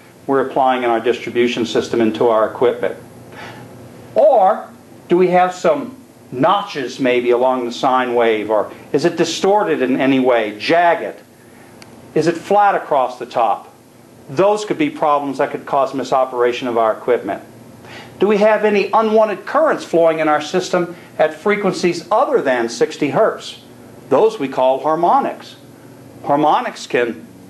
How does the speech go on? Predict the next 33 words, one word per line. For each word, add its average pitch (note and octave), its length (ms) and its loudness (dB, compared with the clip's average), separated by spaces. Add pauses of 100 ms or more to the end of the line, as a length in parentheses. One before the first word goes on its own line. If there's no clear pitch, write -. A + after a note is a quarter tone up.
(520)
cause - 260 0
the F#3 60 2
neutrals F#3 460 0
to C3+ 60 0
overheat, A#2+ 480 0
burn C#3 220 0
up F3 180 0
transformers, D#3+ 680 -2
burn D3 260 0
up E3+ 160 -2
motors, E3 460 0
distort F#3 440 0
our F3+ 280 0 (180)
voltage F#3+ 420 0
sine C3+ 380 0
wave, A#2 280 2
and G#2 140 -6 (320)
cause D#3 240 0
us C#3+ 140 -8
other D3+ 180 0
problems A#2+ 580 -2
as G#2+ 140 -6
well. A#2 460 0 (1040)
Are F#3+ 60 0
my G#3+ 160 2
voltages A3+ 580 0
balanced A3+ 440 0
from B2+ 160 -4
phase B2+ 400 0
to A#2 80 -4
phase? A2 480 0
If A2+ 180 -4
not, D#3+ 420 2